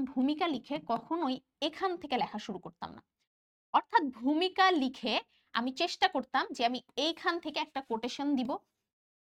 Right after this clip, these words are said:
এবং তারপরে আমি এখান থেকে লেখা শুরু করব। অনেকে দেখি এই সাইডটা লেখো না, কেন? এই সাইডটা না লেখার কি আছে? তুমি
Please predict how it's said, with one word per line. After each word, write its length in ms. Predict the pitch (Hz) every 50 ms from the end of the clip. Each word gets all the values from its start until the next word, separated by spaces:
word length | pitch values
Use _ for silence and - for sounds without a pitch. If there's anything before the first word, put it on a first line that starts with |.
| _ -
এবং 120 | 277 339 440 427 - _ _ _ _ -
তারপরে 320 | 233 240 277 - 349 370 466
আমি 80 | 466 285 247
এখান 140 | - 262 226 220
থেকে 120 | 254 - 208 185
লেখা 160 | 208 - 202 -
শুরু 120 | - 180 170
করব। 120 | - 160 214 - -
অনেকে 180 | 302 339 339 359 294
দেখি 160 | 320 311 - - - - 302
এই 80 | 311 311 311
সাইডটা 300 | 349 277 - - - 285 247
লেখো 180 | 165 208 - 226 -
না, 60 | 226 - _ - 392
কেন? 160 | 427 466 415 - - _ _ -
এই 80 | 330 359 -
সাইডটা 260 | 403 359 - - 339 302 285
না 60 | 269 269 294
লেখার 240 | 349 339 - 349 302 - -
কি 80 | 220 175 185
আছে? 200 | - - - - - _ _ _ _ _ _ _ _ _ _ _ _ _ _ _ _ _ _ _ _ _ _ _ _ _ _ _ -
তুমি 220 | 294 302 359 403